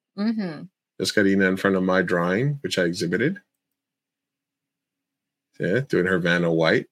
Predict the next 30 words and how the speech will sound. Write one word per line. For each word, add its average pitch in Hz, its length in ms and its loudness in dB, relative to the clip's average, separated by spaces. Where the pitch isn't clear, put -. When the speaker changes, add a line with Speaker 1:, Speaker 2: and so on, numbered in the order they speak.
Speaker 1:
Yes. 190 340 -6
Speaker 2:
There 82 160 -2
you 85 140 -2
go. 87 160 0
Speaker 1:
It 147 140 0
Speaker 2:
Very - 120 -2
Speaker 1:
is, 90 80 -2
Speaker 2:
nice. 180 100 2
Speaker 1:
uh, 190 300 0
it 196 140 -4
is 190 140 -4
not 196 240 -4
for 214 140 -10
sale. 196 800 -10
Speaker 2:
For - 80 -10
sale? 107 360 -2
Uh, 82 160 0
s-, - 220 -8
Karina, 87 400 -2
uh, 87 80 -2
you 90 360 -2
and 90 320 -4
Ty, - 340 -2
you 90 200 4
eating 90 280 4
the 85 100 2
black 85 240 2
and 90 80 2
white 85 160 0
cookie? 123 400 0